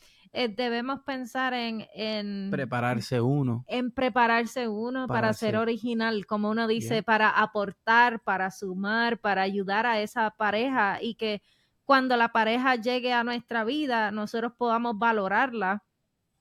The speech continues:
Speaker 1: y que podamos, eh, am, como decir, ser buen mayordomos
Speaker 2: Ujú.
Speaker 1: de esa bendición que tanto hemos esperado, ¿verdad?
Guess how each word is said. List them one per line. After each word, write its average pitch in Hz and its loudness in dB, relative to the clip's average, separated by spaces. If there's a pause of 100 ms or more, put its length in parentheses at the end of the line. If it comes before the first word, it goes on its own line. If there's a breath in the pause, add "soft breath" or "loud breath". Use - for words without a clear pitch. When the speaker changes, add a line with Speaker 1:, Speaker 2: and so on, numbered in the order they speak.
(360)
Speaker 1:
y 254 -6
que 254 0
podamos, 220 0
eh, 185 -4 (460 soft breath)
am, 202 2
como 220 -4 (400)
decir, 254 -2
ser 247 -2
buen 247 -4
mayordomos 233 -4
Speaker 2:
Ujú. 185 -8
Speaker 1:
de 220 0
esa 285 2
bendición 277 0
que 214 -4
tanto 202 -2
hemos 226 -2
esperado, 202 -2
¿verdad? 180 -4